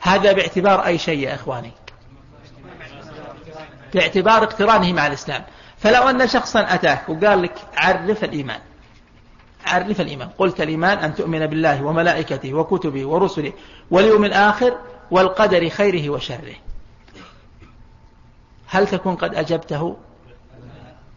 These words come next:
إذا لم يسبق سؤال عن الإسلام فإنك لا تكون قد أوفيت الإيمان بيانا كافيا، لأنه بقي الصلاة،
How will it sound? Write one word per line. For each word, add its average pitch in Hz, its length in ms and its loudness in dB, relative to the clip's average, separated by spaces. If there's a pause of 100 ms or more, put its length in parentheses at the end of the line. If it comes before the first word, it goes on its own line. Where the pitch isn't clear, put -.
(800)
إذا 180 200 2
لم 233 200 4
يسبق - 560 0
سؤال 196 840 2
عن 202 180 0
الإسلام 214 520 2
فإنك 190 420 -2
لا 208 160 2
تكون 214 380 0
قد 196 240 2 (500)
أوفيت 208 500 4
الإيمان 202 880 2 (640)
بيانا 180 280 4
كافيا، 131 520 -6 (1700)
لأنه 180 300 0
بقي 175 420 -2
الصلاة، 156 500 -6